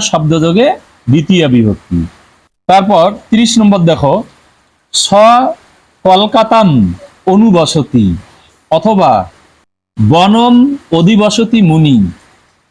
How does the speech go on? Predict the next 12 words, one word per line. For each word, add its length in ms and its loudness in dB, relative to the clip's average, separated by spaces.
অথবা 420 0
"হরি 320 0
বৈকুণ্ঠম 720 2
উপবসতি" 680 -2
অথবা 420 0
"স 20 -8
বনম 360 2
উপবসতি" 680 -2
অথবা 500 0
"রাজা 300 2
কুটিরম 520 0
আবসতি" 580 -2